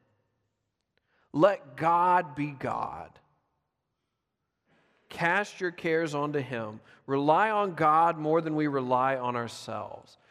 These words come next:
Cast your cares onto Him because He cares for you. So as we look to twenty twenty,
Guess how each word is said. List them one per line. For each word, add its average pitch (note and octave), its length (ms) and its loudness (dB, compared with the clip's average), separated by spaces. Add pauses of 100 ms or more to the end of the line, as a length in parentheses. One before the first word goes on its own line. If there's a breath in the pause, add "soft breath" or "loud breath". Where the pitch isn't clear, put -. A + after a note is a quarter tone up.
(140 soft breath)
Cast F3 560 0
your E3 160 -6
cares D#3 540 0
onto C#3+ 400 -4
Him C3 320 -6 (260 loud breath)
because C3+ 800 -2 (220 loud breath)
He C#3+ 220 -10 (100)
cares B2+ 720 -6 (240 soft breath)
for A#2+ 280 -6
you. G#2 380 -10 (3250)
So F3 160 0
as D#3 100 0
we D#3+ 80 4
look G#3 240 2
to B3 100 -6
twenty A3+ 300 0
twenty, D3+ 480 -2